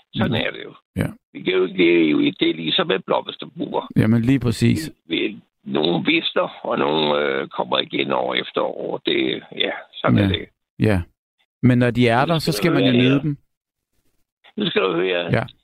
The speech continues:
Speaker 1: Jeg lærte en pige, som,
Speaker 2: Mm.
Speaker 1: øh, havde en massage. Da jeg mødte hende, så havde hun en, det var en, det var en utrolig pige.
Speaker 2: Mm.
Speaker 1: Hun havde en massageklinik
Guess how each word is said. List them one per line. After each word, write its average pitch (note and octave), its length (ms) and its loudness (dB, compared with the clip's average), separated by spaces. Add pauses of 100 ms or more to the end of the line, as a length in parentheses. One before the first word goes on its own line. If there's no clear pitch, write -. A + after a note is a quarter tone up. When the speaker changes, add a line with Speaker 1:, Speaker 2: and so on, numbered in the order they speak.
(720)
Speaker 1:
Jeg - 160 -2
lærte C#3+ 320 -2
en D3 180 -6
pige, C#3 380 2 (480)
som, - 280 -2
Speaker 2:
Mm. G2+ 160 -6 (1000)
Speaker 1:
øh, - 260 0
havde D3 340 0
en D3 240 -4
massage. C#3+ 840 -4
Da C#3 60 -2
jeg C3+ 120 0
mødte F#3 300 0
hende, D#3 200 -2
så - 120 -4
havde C#3 320 -2
hun C#3+ 160 -2
en, B2 480 -2
det C3+ 100 0
var B2+ 120 0
en, C3 320 -2
det C3 180 -2
var C3+ 120 0
en C#3 120 -4 (140)
utrolig C#3 600 -2
pige. - 360 -6 (300)
Speaker 2:
Mm. G#2 240 4 (220)
Speaker 1:
Hun D#2+ 120 -4
havde E2 260 2
en E2+ 80 -4
massageklinik - 1120 -2